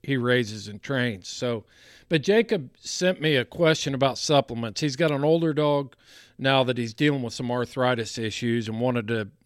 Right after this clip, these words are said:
to know about supplements. Well, let me tell you that I'm like the world's biggest skeptic and always thought that a lot of these supplements were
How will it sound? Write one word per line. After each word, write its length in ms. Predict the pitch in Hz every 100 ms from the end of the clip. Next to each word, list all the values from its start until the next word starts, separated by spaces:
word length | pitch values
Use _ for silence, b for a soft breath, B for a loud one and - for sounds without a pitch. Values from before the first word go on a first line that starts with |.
| _ -
to 100 | 127
know 200 | 127 123
about 240 | 120 -
supplements. 760 | - 139 123 101 107 98 - - b b b b b b b
Well, 440 | 151 165 165 - _ _ _ _ _ _ _ _ _ -
let 100 | 180
me 100 | 175
tell 240 | 175 170
you 180 | 160 147
that 320 | 131 127 120 _ _ _ _ _ _ -
I'm 200 | 151 156
like 220 | 143 -
the 100 | 127
world's 360 | 117 135 131 110
biggest 420 | 139 120 107 -
skeptic 760 | - 151 123 - 113 98 - _ _ _ -
and 440 | 120 113 117 110
always 380 | 123 123 127 -
thought 440 | - 131 120 117
that 420 | - 117 113 110 _ b b b b b b b b -
a 60 |
lot 200 | 143 151
of 80 | 143
these 200 | 139 127
supplements 720 | - 147 131 131 123 113 -
were 480 | 127 123 120 117 110